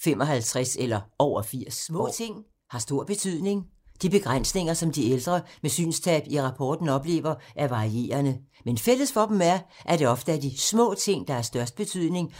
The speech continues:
Speaker 1: når det kommer til tab af synet. Da vi spurgte deltagerne i vores undersøgelse,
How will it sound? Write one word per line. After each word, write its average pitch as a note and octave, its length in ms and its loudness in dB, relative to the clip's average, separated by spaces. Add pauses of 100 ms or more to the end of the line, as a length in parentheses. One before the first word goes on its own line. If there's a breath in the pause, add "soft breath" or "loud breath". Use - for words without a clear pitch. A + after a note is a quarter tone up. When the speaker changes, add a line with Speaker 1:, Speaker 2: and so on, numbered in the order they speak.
(160 loud breath)
Speaker 1:
når D#3+ 80 2
det D#3 120 0
kommer D3 260 2
til D3+ 160 -4
tab D3 260 0
af E3 80 -2
synet. E3+ 420 -2 (640)
Da A#2 40 -4
vi E3+ 120 0
spurgte A#3 420 0
deltagerne D#3+ 640 -2
i D#3 80 -2
vores D#3+ 300 -2
undersøgelse, D#3 800 -2